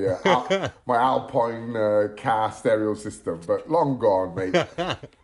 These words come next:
Speaker 1: So big shout out to Move Sounds and a big apologies to Gerard and, uh, Soph. I, I think it was, uh, just a Freudian slip, let's say, shall we?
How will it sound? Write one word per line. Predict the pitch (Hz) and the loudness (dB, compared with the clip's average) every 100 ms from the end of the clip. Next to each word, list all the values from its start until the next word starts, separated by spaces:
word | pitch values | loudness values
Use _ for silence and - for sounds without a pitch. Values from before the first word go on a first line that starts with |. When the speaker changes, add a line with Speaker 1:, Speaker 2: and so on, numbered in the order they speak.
| _ | _
Speaker 1:
So | 160 147 | 2 2
big | 147 165 | 4 2
shout | - 180 151 | 2 4 6
out | 151 139 | 6 4
to | 139 | 2
Move | 139 143 135 | 2 4 2
Sounds | - 123 123 127 131 | 2 0 2 0 0
and | |
a | 139 | -2
big | 160 147 | 0 -2
apologies | 143 147 160 135 120 | 0 0 0 -2 -4
to | - | -6
Gerard | 101 123 131 110 98 | -2 0 0 -2 -6
and, | 104 95 90 | -8 -8 -2
uh, | 104 101 | -2 -2
Soph. | - 120 127 127 - | -2 -2 -2 -4 -18
I, | - 95 90 | -14 -14 -14
I | - | -16
think | - 95 | -14 -12
it | 90 | -10
was, | 87 85 | -10 -8
uh, | 95 95 92 - _ _ _ - _ _ _ | -6 -4 -6 -10 _ _ _ -20 _ _ _
just | - 123 | -14 -10
a | 120 | -12
Freudian | - 113 104 101 87 | -4 -4 -2 -4 -8
slip, | - 95 71 | -10 -10 -10
let's | 82 78 - | -14 -16 -14
say, | 90 73 | -12 -12
shall | 76 87 | -12 -10
we? | 90 98 110 | -8 -8 -8